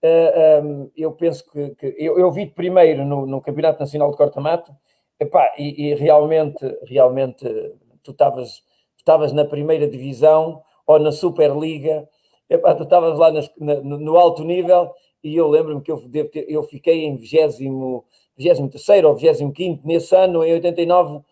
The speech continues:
ali, ali eu estava no Benfica e tu no Sporting. Ah, ah, mas depois fomos para a Aldeia das Asteias. Tu, tu sempre foste, eh, eh, rebelde ou, ou, ou, ou achaste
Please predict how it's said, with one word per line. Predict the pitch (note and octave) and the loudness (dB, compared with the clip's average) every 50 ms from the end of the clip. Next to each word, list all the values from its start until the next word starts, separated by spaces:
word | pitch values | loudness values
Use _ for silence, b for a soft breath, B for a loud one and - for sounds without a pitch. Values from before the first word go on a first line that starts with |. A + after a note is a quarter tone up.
| b b b b b b b - | b b b b b b b 2
ali, | D3+ D3+ D#3 D#3+ F3 F3+ F3+ F3 F3+ F3+ - | 2 2 2 2 -2 -2 -2 -2 -4 -4 -2
ali | - D#3+ D#3+ E3 E3+ | 0 -2 0 0 0
eu | E3+ D#3 | 0 2
estava | - F3 D#3+ D#3+ | 2 2 2 0
no | E3 D#3+ | -2 -4
Benfica | D#3+ D3+ C#3+ E3 E3 D#3+ E3+ | -4 -6 -6 -8 -8 -8 -8
e | |
tu | E3 E3 | -10 -8
no | D3+ C#3+ | -10 -10
Sporting. | D3 - - - - - _ _ G2+ G2 _ _ _ _ b b b b b b _ - | -10 -12 -12 -12 -12 -12 _ _ _ _ _ _ _ _ b b b b b b _ 2
Ah, | E3 D#3+ D#3+ D#3 - - | 4 6 6 6 6 4
ah, | D3+ C#3+ C#3+ C#3+ C#3+ C#3 C3 _ _ _ _ _ _ _ _ _ _ | 4 4 2 0 -6 -12 -14 _ _ _ _ _ _ _ _ _ _
mas | D#3+ F3+ A3 A3 G3+ E3+ | -2 2 2 2 2 0
depois | G#3+ - - A3+ A#3+ B3+ B3 | -4 -2 2 4 4 4 2
fomos | - - B3 A#3+ A#3+ A#3 - | 0 0 0 0 0 -2 -6
para | - - A#3 | -2 0 2
a | |
Aldeia | A3+ A3 A3 A3+ A3+ A3+ | 2 4 6 6 6 4
das | - G3+ G3 | 4 0 -6
Asteias. | A3+ G#3+ - - G#3+ G3 F3+ E3+ D#3 - _ _ _ _ _ _ _ | -8 -6 -2 0 0 0 0 -2 -6 -10 _ _ _ _ _ _ _
Tu, | - D4+ D4+ C#4 C4 - - | -4 -4 -2 -2 -4 -4 -4
tu | C#4 C4+ C4 - | -2 -2 -2 -2
sempre | - - C#4 B3+ G#3 - - | -4 -4 -4 -4 -4 -2 2
foste, | B3+ B3+ G#3 - - - | 4 4 4 4 0 -2
eh, | G3 F#3 E3+ - | -2 -2 -2 -2
eh, | G3 G3 F#3 F3+ E3 - F3 E3+ D#3+ D3+ D3 C#3+ C#3+ - _ _ _ _ _ _ _ _ _ _ _ - - _ _ _ _ - | -4 -2 -2 -2 -2 -2 -2 0 0 0 0 -2 -6 -10 _ _ _ _ _ _ _ _ _ _ _ -20 -20 _ _ _ _ -6
rebelde | D3+ F3+ F3 D3 F#3+ G#3+ B3 C4 C4+ C4+ A#3 A#3 C4 C4 B3+ B3 B3+ - | -4 -4 -2 0 2 4 6 6 6 4 4 2 2 4 4 2 2 0
ou, | G#3+ G#3+ G#3+ G#3+ G#3 G#3 G3+ G3 F#3+ F#3+ F#3+ - | 2 4 4 6 8 8 8 8 8 8 6 6
ou, | F#3+ F#3 F3+ F3 F3 E3+ E3+ - | 6 6 8 6 6 4 2 2
ou, | - F3 F3+ F3+ F3 E3 E3 F3+ | 4 6 6 8 6 6 6 6
ou | F3+ F3 | 6 6
achaste | F3 E3+ E3+ - G#3 F#3 F3 D3 - | 6 4 4 2 0 0 0 -2 -10